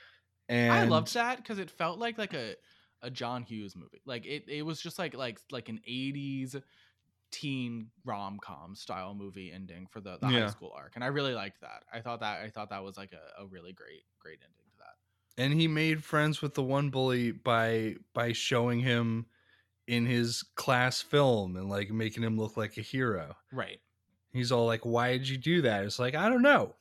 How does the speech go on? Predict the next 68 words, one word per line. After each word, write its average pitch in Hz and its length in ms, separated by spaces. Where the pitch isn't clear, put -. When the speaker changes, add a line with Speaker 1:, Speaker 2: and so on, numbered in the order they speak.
Speaker 1:
Maybe 135 340
I 143 100
just 143 200
thought 151 160
it 156 80
made 156 160
a - 20
better 160 240
movie." 185 420
Speaker 2:
Right. 120 340
Speaker 1:
Maybe, 156 460
maybe 147 400
I 151 80
did 151 200
it 147 160
to 151 100
impress 151 420
you. 90 140
I 117 120
don't 156 120
know. 151 200
Maybe 120 140
Speaker 2:
Which 131 100
Speaker 1:
I 131 40
Speaker 2:
is 131 80
Speaker 1:
did - 20
Speaker 2:
a 127 60
Speaker 1:
it 135 40
just - 340
to 120 140
prove 151 340
that 143 140
I 135 140
could. 131 440
Speaker 2:
I 196 80
also, 247 260
I 214 140
really 208 320
liked 131 300
that 120 180
entire 117 380
sequence 110 400
where 101 100
he, 104 260
you 117 140
know, 95 140
he 120 180
films 113 380
the, - 220
the 107 100
class, - 640
like, 85 340
senior 110 460
trip - 280
movie, 98 300
basically 107 400
the 101 80
senior 101 280
skip - 280
day 104 140
movie 104 320
where 107 100
they 104 120
all 95 120
go 92 140
to 95 80
the 95 80
beach. 98 420